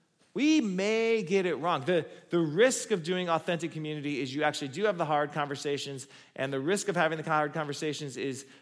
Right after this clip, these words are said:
we may together get it wrong. But we link arms,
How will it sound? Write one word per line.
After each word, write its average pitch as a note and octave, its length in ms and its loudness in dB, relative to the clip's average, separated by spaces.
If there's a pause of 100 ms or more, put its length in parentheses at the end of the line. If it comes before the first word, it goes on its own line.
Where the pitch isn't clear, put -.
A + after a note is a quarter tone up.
(140)
we F#3 340 -2
may F3 360 2
together D3 420 0
get C3 240 -2
it A2+ 220 -6
wrong. G#2+ 420 -4 (2500)
But - 360 2 (2250)
we D3+ 280 -6
link C3+ 400 -8
arms, G3 560 -12